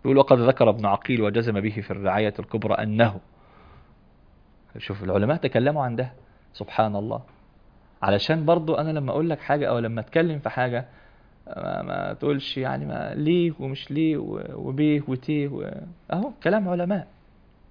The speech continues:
والنبي عليه الصلاة والسلام ذكر هذا في حديثه، وشرحه الإمام النووي، واتكلم علي القاري،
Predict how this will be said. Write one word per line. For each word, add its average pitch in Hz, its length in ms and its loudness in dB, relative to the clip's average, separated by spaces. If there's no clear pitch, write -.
والنبي 127 320 4
عليه 147 320 6
الصلاة 143 480 0
والسلام 139 400 -2
ذكر 131 300 0
هذا 139 280 -2
في 135 140 -6
حديثه، 156 500 -6
وشرحه 113 540 2
الإمام 147 340 0
النووي، 151 460 -2
واتكلم 135 480 2
علي 139 220 2
القاري، 147 460 -4